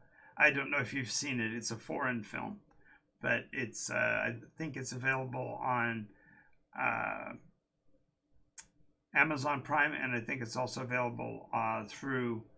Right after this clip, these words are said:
uh, Vudu, which is the site I use to get the movies that I watch a lot of the time. So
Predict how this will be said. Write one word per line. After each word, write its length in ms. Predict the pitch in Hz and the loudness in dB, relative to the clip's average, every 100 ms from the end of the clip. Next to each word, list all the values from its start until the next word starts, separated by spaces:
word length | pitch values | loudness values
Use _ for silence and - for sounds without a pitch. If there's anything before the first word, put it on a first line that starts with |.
| - - _ - | -20 -20 _ -6
uh, 500 | 123 117 110 110 107 104 | 0 2 2 0 -4 -6
Vudu, 680 | 117 135 123 117 113 113 117 - - - | -2 -2 0 -2 -4 -6 -10 -16 -20 -12
which 220 | 127 107 | -10 -8
is 140 | 117 107 | -8 -6
the 80 | |
site 320 | 107 120 120 110 | -4 0 0 0
I 80 | |
use 280 | 107 113 104 | -2 -4 -6
to 100 | - | -10
get 240 | 120 120 107 | -10 -12 -8
the 40 | |
movies 360 | 107 107 107 107 | -6 -6 -6 -6
that 100 | 104 | -6
I 140 | 104 | -4
watch 340 | 104 104 - - | -4 -6 -8 -12
a 80 | - | -8
lot 180 | 107 107 | -6 -6
of 140 | 104 | -8
the 80 | 104 | -8
time. 180 | 110 107 - - - - | -8 -8 -12 -18 -16 -6
So 440 | - 156 - | 0 2 2